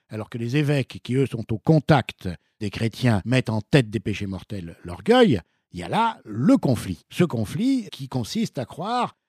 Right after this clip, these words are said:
que, à coup de volonté, on arrivera à dominer la sexualité,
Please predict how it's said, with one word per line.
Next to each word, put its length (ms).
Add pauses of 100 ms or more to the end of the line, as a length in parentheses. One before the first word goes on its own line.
(160)
que, 220 (260)
à 140
coup 160
de 80
volonté, 480
on 140
arrivera 520 (180)
à 140
dominer 340
la 120
sexualité, 720